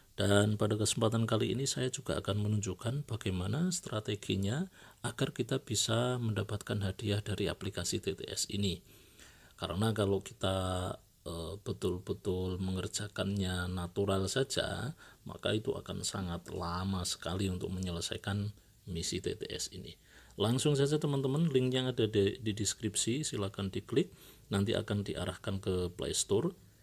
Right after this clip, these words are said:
Jadi aplikasi ini aman buat H P teman-teman semua karena sudah ada di Play Store.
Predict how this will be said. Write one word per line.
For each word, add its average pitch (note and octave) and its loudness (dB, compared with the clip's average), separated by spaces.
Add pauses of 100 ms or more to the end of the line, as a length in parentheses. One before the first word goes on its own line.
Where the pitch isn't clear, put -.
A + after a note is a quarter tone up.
(320)
Jadi G2+ 2
aplikasi G2+ 2
ini G2 2
aman G2 2
buat E2+ 0
H G#2+ -4
P - 0
teman-teman F#2 0
semua F#2+ 0
karena F#2+ 0
sudah - -4
ada F#2 0
di E2+ -2
Play - -2
Store. - -2